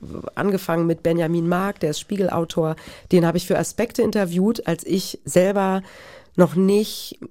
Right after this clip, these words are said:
mir eingestanden habe, dass ich wohl an Depressionen leide, immer mal wieder. Die sind ja auch dann wieder weg, ne? Um das auch nochmal zu sagen. Das sind ja Phasen.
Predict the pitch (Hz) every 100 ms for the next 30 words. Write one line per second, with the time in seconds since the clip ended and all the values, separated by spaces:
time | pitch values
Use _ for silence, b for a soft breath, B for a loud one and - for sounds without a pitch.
0 | - 190 247 262 220 233 226 226 220 214
1 | 214 214 196 - 196 190 196 - 180 180
2 | 180 190 - 190 202 190 190 208 233 B
3 | B B B 196 185 185 185 185 208 214
4 | 151 147 160 147 143 - _ 147 139 135
5 | 139 - 156 214 143 139 151 - 175 180
6 | 185 180 180 180 196 B B B B B
7 | - 160 131 - 143 170 226